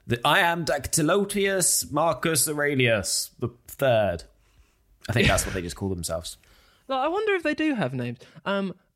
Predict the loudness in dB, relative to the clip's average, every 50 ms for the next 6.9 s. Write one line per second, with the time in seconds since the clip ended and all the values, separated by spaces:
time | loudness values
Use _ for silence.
0 | -18 -10 -6 -4 -2 0 0 0 -2 -4 -8 -4 0 2 2 2 4 2 0 0
1 | -2 -6 -6 -2 0 0 0 0 -2 -2 0 0 0 0 0 -2 0 -2 -2 -2
2 | -2 -4 -4 -4 -2 -2 -4 -4 -4 -8 -14 -16 -16 -16 -18 -20 -20 -20 -20 _
3 | _ _ _ _ _ _ _ _ _ -6 -6 -6 -6 _ -8 -6 -2 0 0 2
4 | 2 0 0 0 -2 -2 -2 -6 -6 -10 -14 _ _ _ -2 0 0 2 0 0
5 | -2 -2 0 0 0 0 0 0 0 0 0 0 -2 -2 -2 -2 -2 0 0 0
6 | -2 _ -10 -10 -10 -10 -4 2 2 4 4 4 0 -2 -4 -10 -14